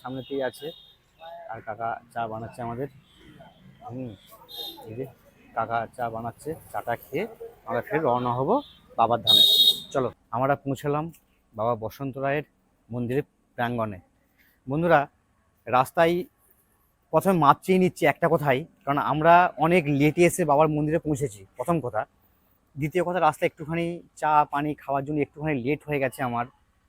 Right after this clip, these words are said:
আমাদের। আর দ্বিতীয়ত, মানে, এত যে সন্ধ্যা হয়ে যাবে ব্যাপারটা বুঝতে পারছিলাম না, তো সেই জন্যে প্রথমে মাপ চেয়ে নিলাম। দ্বিতীয়ত, বাবার প্রাঙ্গণে পৌঁছে গেছি আমরা সবাই এসে।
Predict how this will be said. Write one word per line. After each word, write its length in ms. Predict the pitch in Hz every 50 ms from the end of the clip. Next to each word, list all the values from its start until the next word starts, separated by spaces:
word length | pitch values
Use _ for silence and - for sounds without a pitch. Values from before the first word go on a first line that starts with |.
| _ _ _ _ _
আমাদের। 540 | - 127 151 160 143 123 151 160 151 135 135 - _ _ _ _ _ _ _ _ _ _ _ _ _ _ _ _ _ _ _ _ _ _ _ _ _ _ _ -
আর 300 | 156 143 139 139 139 139
দ্বিতীয়ত, 480 | 127 139 156 - 175 180 180 170 - 190 190 190 196 - - _ _ _ _ _ _ _ _ _ _ _ _ _ _ _ _ _ _ _ _ -
মানে, 160 | 156 165 156 - -
এত 300 | 151 151 147 - - 185 170
যে 100 | 196 185
সন্ধ্যা 400 | - - - 151 170 175 190 180
হয়ে 160 | - 190 190
যাবে 260 | 185 185 156 151 160
ব্যাপারটা 380 | 185 - - 120 127 147 - 147
বুঝতে 300 | 123 123 147 147 - 147
পারছিলাম 320 | 127 - - - 104 98
না, 180 | 92 90 85 - _ _ _ _ _ _ -
তো 80 | 135
সেই 240 | 123 - - 139 143
জন্যে 360 | 143 160 170 175 165 139 139 - - - _ _ _ _ _ _ _ _ _ -
প্রথমে 200 | 139 127 127 151
মাপ 220 | 143 135 127 123 -
চেয়ে 140 | - 147 143
নিলাম। 300 | 147 139 135 147 156 185 185 _ _ _ _ _ _ _ _ -
দ্বিতীয়ত, 420 | 123 131 127 170 170 170 160 - 185 190 196 196 _ _ _ _ _ _ - _ _ _ _ _ _ _ _ _ _ _ _ -
বাবার 220 | 156 143 151 156
প্রাঙ্গণে 400 | 147 - 151 147 151 151 156 160
পৌঁছে 340 | 156 - 139 135 123 156 143
গেছি 260 | 123 135 127 - -
আমরা 160 | 160 151 156
সবাই 320 | 147 - - 139 147 147 139
এসে। 240 | 123 - - 160